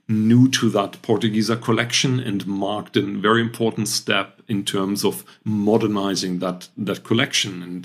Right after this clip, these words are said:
uh, we relaunched it f-, last year, uh, with, with a couple of new and fresh ideas. So it, it became already a bit of a, of an I W C classic, uh, within the last, uh,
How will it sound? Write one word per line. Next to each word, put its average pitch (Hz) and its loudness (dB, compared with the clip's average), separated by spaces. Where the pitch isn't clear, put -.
uh, 90 -4
we 107 6
relaunched 123 6
it 110 0
f-, - -14
last 117 4
year, 156 6
uh, 104 2
with, 107 0
with 104 0
a - -4
couple 113 0
of 104 -2
new 107 0
and 101 -2
fresh 107 -2
ideas. 117 2
So 101 2
it, 101 -2
it 123 -4
became 131 4
already 113 6
a - 6
bit 107 0
of 101 0
a, 101 0
of 104 0
an 98 0
I 107 0
W 101 0
C 110 0
classic, - -4
uh, 87 -6
within 95 -4
the 90 -2
last, 95 -4
uh, 90 0